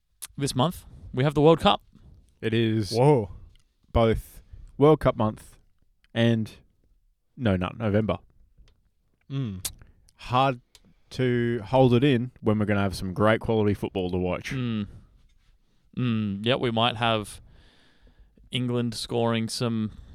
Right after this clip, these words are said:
Speaker 1: penalties.
Speaker 2: <laughs> Harry Kane might score a header.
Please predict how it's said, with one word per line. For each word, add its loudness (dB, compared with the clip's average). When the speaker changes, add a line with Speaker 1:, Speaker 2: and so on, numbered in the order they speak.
Speaker 1:
penalties. -4
Speaker 2:
<laughs> 2
Harry -4
Kane -8
might -10
score -10
a -6
header. -6